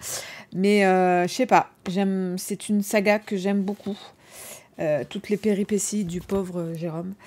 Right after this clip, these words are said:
Euh, donc voilà, chouette, euh, réception ce matin avec ces deux B D. Et ça, c'est cool parce que, bah, ça va pas, euh,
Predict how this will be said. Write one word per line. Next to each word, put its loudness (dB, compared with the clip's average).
Euh, 2
donc 0
voilà, 8
chouette, -2
euh, 4
réception 2
ce -6
matin -2
avec -2
ces -6
deux 4
B 2
D. 6
Et 4
ça, 4
c'est 2
cool 8
parce 2
que, 0
bah, 2
ça -2
va 0
pas, -2
euh, 0